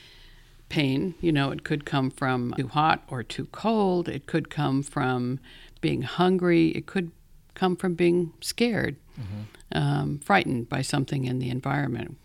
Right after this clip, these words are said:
Speaker 1: You, you, one doesn't really know. Sometimes it's, uh, quick and easy to figure it out, and sometimes it can take weeks or even months before you get
Speaker 2: Mm.
Speaker 1: to the bottom of it.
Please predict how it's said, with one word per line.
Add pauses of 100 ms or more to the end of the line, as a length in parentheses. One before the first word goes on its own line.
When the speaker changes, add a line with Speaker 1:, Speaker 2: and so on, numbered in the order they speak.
Speaker 1:
You,
you,
one
doesn't
really
know. (320)
Sometimes (440)
it's,
uh, (440)
quick
and
easy
to
figure
it
out,
and
sometimes
it
can
take
weeks
or
even
months
before
you
get
Speaker 2:
Mm.
Speaker 1:
to
the
bottom
of
it.